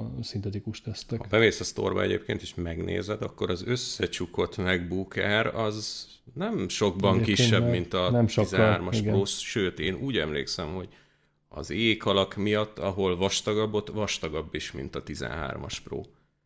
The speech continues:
Speaker 2: Ellenben a vékonyabb fele az
Speaker 1: Én
Speaker 2: meg vékonyabb.
Speaker 1: még egy dologra játszok, és ezt nagyon nem biztos, hogy ki fogom bírni,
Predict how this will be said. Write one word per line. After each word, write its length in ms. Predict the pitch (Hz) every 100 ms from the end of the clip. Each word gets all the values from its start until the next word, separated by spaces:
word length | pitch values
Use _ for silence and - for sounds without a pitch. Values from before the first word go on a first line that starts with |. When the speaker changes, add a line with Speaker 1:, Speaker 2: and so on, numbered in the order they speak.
| _ _
Speaker 2:
Ellenben 420 | 80 90 85 87
a 120 | 80
vékonyabb 440 | 90 90 - 90 85
fele 220 | 87 87
az 120 | 85
Speaker 1:
Én 80 | 135
Speaker 2:
meg 240 | 143 160 82
vékonyabb. 500 | 73 - - - - - - - - _ _ _ _ _ _ _
Speaker 1:
még 280 | - 160 160
egy 160 | 151 123
dologra 380 | 139 135 123 113
játszok, 580 | 117 113 - 156 139
és 220 | - 104 127
ezt 200 | 110 131
nagyon 340 | 123 104 101
nem 180 | 98 98
biztos, 340 | 98 - 113
hogy 120 | -
ki 120 | - 101
fogom 360 | - 98 95
bírni, 560 | 95 98 104 117 131